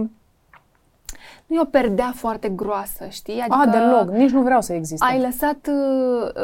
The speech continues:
Speaker 1: uh, cum să zic, um, armele jos așa, totul este natural, e firesc.
Speaker 2: Da.
Speaker 1: R-, uh, <laughs> aveți niște schimburi de replici foarte bune.
Speaker 2: <laughs> Mulțumim.
Speaker 1: Foarte bune și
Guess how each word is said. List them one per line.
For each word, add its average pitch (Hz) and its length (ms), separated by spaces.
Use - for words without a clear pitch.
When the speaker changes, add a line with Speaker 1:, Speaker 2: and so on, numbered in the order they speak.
Speaker 1:
uh, 220 60
cum 247 120
să 254 80
zic, 208 280
um, 208 460
armele 240 460
jos 233 320
așa, - 420
totul 269 380
este 262 260
natural, 214 560
e 208 40
firesc. 202 680
Speaker 2:
Da. 240 180
Speaker 1:
R-, 247 40
uh, 240 140
<laughs> 254 160
aveți 285 260
niște 247 380
schimburi 240 520
de 196 120
replici 233 400
foarte 277 400
bune. 202 340
Speaker 2:
<laughs> - 300
Mulțumim. 370 640
Speaker 1:
Foarte 220 340
bune 247 180
și 339 300